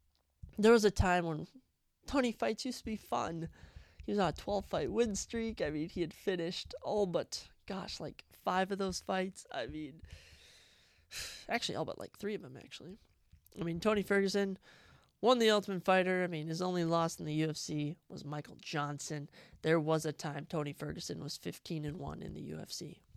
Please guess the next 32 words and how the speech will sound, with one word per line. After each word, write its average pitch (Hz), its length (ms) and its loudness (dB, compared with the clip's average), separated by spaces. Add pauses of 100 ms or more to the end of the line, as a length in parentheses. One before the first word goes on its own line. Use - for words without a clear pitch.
(1200)
Then 175 100 -4
twenty 294 240 8
twenty 277 300 4
hits, - 540 0 (260)
and 165 420 0 (920)
something 160 280 2
happens 139 280 2
to 143 60 0
El 151 120 2
Cucuy, 143 500 -2
man. 143 260 -4
Justin 156 360 -2
Gaethje 156 420 -2
just 147 300 -6 (800)
finishes 175 420 4
him 151 260 0 (840)
in 165 140 2
round 143 220 0
number 135 220 -6
five 131 500 -6 (440)
for 165 80 -2
the 147 80 -2
first - 320 -10
time - 100 -16
in - 60 -16
his - 120 -16
career. - 200 -16
He 170 120 -16
gets - 180 -18
T - 180 -16
K - 120 -16
O'd. - 160 -20